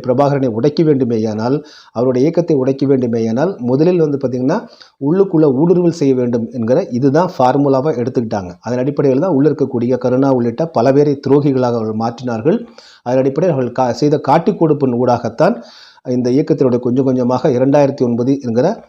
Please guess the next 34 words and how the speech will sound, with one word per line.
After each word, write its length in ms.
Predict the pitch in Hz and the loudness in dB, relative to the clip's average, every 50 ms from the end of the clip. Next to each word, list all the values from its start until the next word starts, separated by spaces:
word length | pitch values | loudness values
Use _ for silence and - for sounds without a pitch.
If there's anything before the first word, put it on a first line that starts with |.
| _ - _ _ _ _ | _ -20 _ _ _ _
அந்த, 560 | - 117 110 110 104 107 104 104 104 101 101 - | -10 -6 -6 -4 -4 -4 -4 -4 -4 -8 -10 -10
அ, 40 | 123 | -8
முற்றுப்புள்ளியை 840 | 120 113 110 110 110 117 143 147 - - 214 - 185 170 160 147 143 | -6 -4 -4 -2 0 0 -2 0 2 0 0 2 2 4 4 4 4
நோக்கி 320 | 131 123 123 127 127 - 160 | 4 2 0 0 0 0 0
அவர்கள் 300 | 135 120 117 117 120 113 | 2 2 0 0 -2 -2
வந்து 400 | 110 110 110 113 139 139 120 101 | 0 -2 -2 0 0 0 0 -2
செல்ல 360 | - - - 127 143 165 180 | -4 -2 0 2 4 4 4
முடிந்தது 540 | 175 147 139 131 120 120 117 123 113 110 - - | 4 2 0 0 0 -2 -2 -2 -4 -4 -6 -6
அப்படின்னு 200 | 107 110 113 113 | -6 -4 -4 -4
பார்க்கிறோம். 400 | 110 101 95 87 - 90 85 - | -4 -6 -8 -8 -10 -14 -14 -10
எனவே, 480 | - 127 135 139 175 208 208 151 - - _ _ _ _ _ _ - | -6 -4 -2 0 2 2 2 0 -4 -12 _ _ _ _ _ _ -10
அ, 140 | 120 113 120 | -6 -4 0
இதையும் 340 | 131 156 170 208 226 247 240 | 2 4 4 6 4 4 4
வந்து 200 | 208 175 165 170 | 2 2 0 0
பார்த்தீங்கன்னா, 420 | 151 147 131 139 135 143 180 196 | 0 -2 0 0 0 0 0 0
மிக 220 | 156 135 127 147 165 | 0 0 2 2 2
கணித்து 580 | 165 - 131 131 127 - 160 165 180 175 - | 2 2 -2 -2 -2 0 2 2 2 2 0
ஏற்கனவே 520 | 120 120 117 - 123 123 127 147 160 147 117 | -2 -4 -4 -2 -2 -2 0 0 0 0 0
மேதகு 300 | 117 127 131 127 139 127 | 2 0 2 2 2 2
அவர்கள் 320 | 127 120 120 117 - 117 | 2 0 -2 -4 -4 -4
சொல்லியிருந்தாங்க, 480 | 113 117 117 117 117 120 151 214 240 - - _ - - - _ _ - | -4 -2 -2 -2 -2 -2 -2 -2 -4 -6 -14 _ -20 -20 -20 _ _ -8
"நாங்கள் 300 | 113 120 123 120 120 113 | -6 -4 -2 -2 -2 0
தோற்றால் 360 | 127 151 170 165 175 185 175 | 2 2 2 4 4 2 4
அதற்கு 260 | 165 147 139 139 117 | 4 2 0 0 0
இரண்டு 200 | 117 135 143 151 | 0 2 0 2
காரணங்கள் 400 | 143 147 131 131 139 131 127 131 | 0 0 0 0 0 -2 -2 -2
தான் 120 | 123 135 | -2 -2
இருக்க 240 | 127 120 117 113 120 | -2 -2 -4 -4 -4
முடியும், 360 | 113 117 120 127 - - 131 - | -4 -4 -2 -2 -4 -4 -6 -8
ஒன்று 500 | 120 113 113 117 110 113 113 110 98 - | -6 -4 -4 -2 -2 -2 -2 -4 -4 -4
இயற்கை, 580 | 117 117 131 139 139 - 151 170 - - 135 117 110 | -2 0 0 0 0 0 -4 -4 -4 -6 -12 -10 -8
மற்றொன்று 500 | 120 117 117 - - 120 117 117 117 - | -8 -8 -8 -6 -4 -4 -4 -4 -6 -6
துரோகம்" 420 | - 135 131 147 156 151 151 131 | -2 2 4 4 6 6 4 2
என்றார். 400 | 123 117 104 107 95 90 - _ | 2 0 -2 -4 -4 -6 -8 _